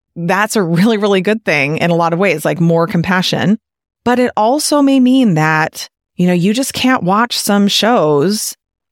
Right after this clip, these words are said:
or watch images on social media or look at videos on social media or read things in the paper as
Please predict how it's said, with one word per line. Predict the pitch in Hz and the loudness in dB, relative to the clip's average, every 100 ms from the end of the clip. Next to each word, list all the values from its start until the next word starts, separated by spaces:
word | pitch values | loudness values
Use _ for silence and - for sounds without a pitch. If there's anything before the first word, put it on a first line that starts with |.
| - | -4
or | 190 190 190 190 185 185 185 | 0 2 2 2 2 0 -2
watch | - 147 156 180 196 - - - - | -2 0 0 0 -2 -2 -4 -6 -4
images | 180 185 190 | -2 0 0
on | 180 180 | -2 -2
social | 185 190 | -2 0
media | 202 202 185 170 | 0 2 0 0
or | 165 | 0
look | 170 175 | 0 0
at | 180 170 | 0 0
videos | 175 185 185 175 | 0 0 0 0
on | 175 | -2
social | 175 180 | -2 0
media | 180 170 165 156 - | 0 0 0 0 0
or | 170 175 165 | 0 0 0
read | 170 180 | 0 -2
things | 185 185 185 180 - - | 0 0 0 0 -2 -4
in | - 180 | -2 -2
the | |
paper | 180 185 185 156 147 160 _ _ _ _ _ _ _ _ _ | -2 -2 -2 -2 -2 -4 _ _ _ _ _ _ _ _ _
as | 175 180 180 170 | -2 -2 -2 -6